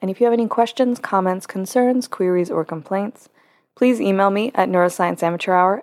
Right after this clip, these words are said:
at gmail dot com or D M me at Neuroscience Amateur Hour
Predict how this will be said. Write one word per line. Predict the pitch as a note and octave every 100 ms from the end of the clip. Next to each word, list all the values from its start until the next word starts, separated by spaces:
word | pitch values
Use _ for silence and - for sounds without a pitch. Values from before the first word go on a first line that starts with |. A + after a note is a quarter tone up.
| -
at | A#3
gmail | F3+ E3+ E3+ E3
dot | E3
com | - E3 D3+ D3 _ _
or | F3
D | E3 D#3+
M | E3
me | F3+ G#3 C#4
at | F3+
Neuroscience | F3 E3 D#3+ D#3+ D#3+
Amateur | D#3+ D#3+ -
Hour | F3 F3+ G3